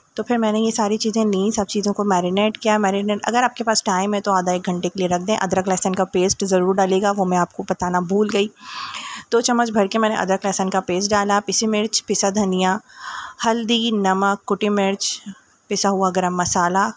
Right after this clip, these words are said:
कुटा हुआ गरम मस-, अ, कुटा हुआ ज़ीरा, कुटा हुआ धनिया,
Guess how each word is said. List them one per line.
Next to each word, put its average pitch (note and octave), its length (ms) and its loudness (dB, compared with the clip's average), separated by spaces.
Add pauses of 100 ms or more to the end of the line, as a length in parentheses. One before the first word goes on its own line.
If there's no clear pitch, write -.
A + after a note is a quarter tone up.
कुटा G#3 200 0
हुआ G#3+ 220 -2
गरम G3+ 320 2
मस-, G3+ 160 -4
अ, F#3 240 2
कुटा G#3+ 220 0
हुआ G3+ 180 0
ज़ीरा, G3 320 2
कुटा G#3 200 0
हुआ F#3 200 0
धनिया, G3 420 0